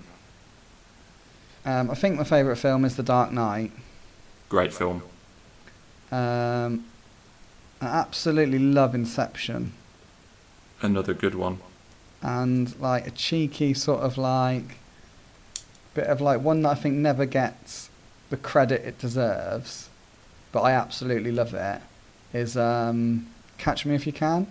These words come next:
Speaker 2: Oh, what a shout. Love that film.
Speaker 1: Great film, isn't it?
Speaker 2: It is
Speaker 1: Um,
Speaker 2: brilliant. It's very smart, that film.
Speaker 1: And then, like, yeah, yeah.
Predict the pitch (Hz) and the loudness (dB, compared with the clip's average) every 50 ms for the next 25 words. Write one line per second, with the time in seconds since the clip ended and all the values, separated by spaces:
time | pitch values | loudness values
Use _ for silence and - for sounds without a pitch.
0 | - - 110 113 117 113 110 107 113 113 110 - 120 104 - - 117 110 110 117 | -6 -2 2 4 6 6 6 4 4 0 -2 -2 -4 -4 -2 2 4 6 6 6
1 | 120 117 104 - - - - - 110 110 113 113 120 107 - - - 120 113 110 | 6 2 0 -4 -10 -14 -6 -2 0 0 2 4 4 2 2 2 0 2 2 4
2 | 110 110 107 107 - - - 156 160 165 160 135 123 - - 127 120 120 120 131 | 2 2 0 -2 -6 -8 -2 2 4 4 4 4 2 0 0 2 2 2 2 0
3 | 135 139 135 127 117 110 110 - 123 123 - - - - - - - - - - | 2 2 2 2 0 -2 -4 -6 -10 -12 -14 -18 -20 -20 -20 -20 -20 -20 -20 -20
4 | - - - - - - - - - - - - - - - - - - - - | -20 -20 -20 -20 -20 -20 -20 -20 -20 -20 -20 -20 -20 -20 -20 -20 -20 -20 -20 -20
5 | - - - - - - - 120 117 104 101 - 120 110 87 82 80 78 - - | -20 -20 -20 -20 -10 -4 0 2 4 4 4 4 4 2 2 2 0 -2 -4 -6
6 | - - - - - - - - - - - - - - - 113 110 131 127 117 | -10 -12 -16 -20 -20 -20 -20 -20 -20 -20 -20 -20 -16 -10 -8 -4 2 2 2 2
7 | 110 - - 117 110 101 95 87 - 82 82 - - - - - - - - - | 2 0 2 2 4 4 4 2 0 -2 -4 -8 -8 -6 -6 -6 -6 -8 -12 -14
8 | - - - - - - - - - - - - - - - - - - - - | -20 -20 -20 -20 -20 -20 -20 -20 -20 -20 -20 -20 -20 -20 -20 -20 -20 -20 -20 -20
9 | - - - - - - - - - - - - - - - - - - - - | -20 -20 -20 -20 -20 -20 -20 -20 -20 -20 -20 -20 -20 -20 -20 -20 -20 -20 -20 -20
10 | - - 127 143 139 139 135 135 131 131 131 127 127 127 127 117 117 - - - | -16 -10 -6 -2 0 2 2 2 2 2 2 2 2 2 0 -2 -4 -8 -12 -8
11 | - 123 117 117 113 117 95 - - - - - - - - - - 123 120 120 | -4 -2 -2 0 -2 -2 -6 -8 -12 -20 -20 -20 -20 -20 -14 -6 -4 -2 0 0
12 | 117 117 | 0 -2